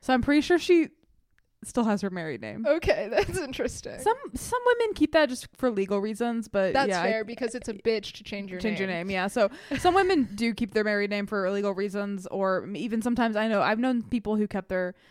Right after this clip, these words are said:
Speaker 1: to match their kids. Like, they don't
Speaker 2: Yeah.
Speaker 1: want to make that a weird thing when,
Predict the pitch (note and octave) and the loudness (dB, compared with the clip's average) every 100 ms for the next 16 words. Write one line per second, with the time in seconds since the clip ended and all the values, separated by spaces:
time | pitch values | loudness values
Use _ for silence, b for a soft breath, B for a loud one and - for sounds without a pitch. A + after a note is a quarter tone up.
0 | b A#3+ G#3 G3 G3+ - E3+ - A#3 C3 | b -2 2 0 -2 -6 -6 -4 -4 -4
1 | F#3+ G3 G#3 G3 - G3 F3 G3+ G#3 F#3 | -4 -4 0 0 0 -2 -2 -2 -4 -2
2 | F3 - F3+ E3+ E3 E3+ G#3 G3+ F#3+ F#3 | -6 -4 -2 -2 -4 -6 -6 -6 -6 -8
3 | F3 E3+ | -8 -12